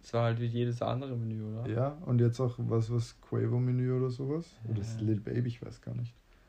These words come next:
Speaker 2: Einfach ein doppelter Cheeseburger, kleine Pommes und ein Eis.
Speaker 1: Steht halt nur was anderes auf der Rechnung.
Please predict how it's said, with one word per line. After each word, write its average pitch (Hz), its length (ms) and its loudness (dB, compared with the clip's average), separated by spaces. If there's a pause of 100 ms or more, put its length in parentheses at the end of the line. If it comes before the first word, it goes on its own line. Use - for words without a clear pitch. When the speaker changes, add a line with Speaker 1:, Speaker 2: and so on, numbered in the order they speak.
(260)
Speaker 2:
Einfach 113 360 2
ein 113 140 4
doppelter 117 400 0
Cheeseburger, 123 720 0
kleine 117 300 0
Pommes 123 480 -2
und 107 160 -2
ein 104 60 -2
Eis. 117 380 -4 (520)
Speaker 1:
Steht - 240 -4
halt 123 160 2
nur 123 140 2
was 113 120 0
anderes 113 400 0
auf 117 100 -6
der 113 160 -10
Rechnung. 117 440 -10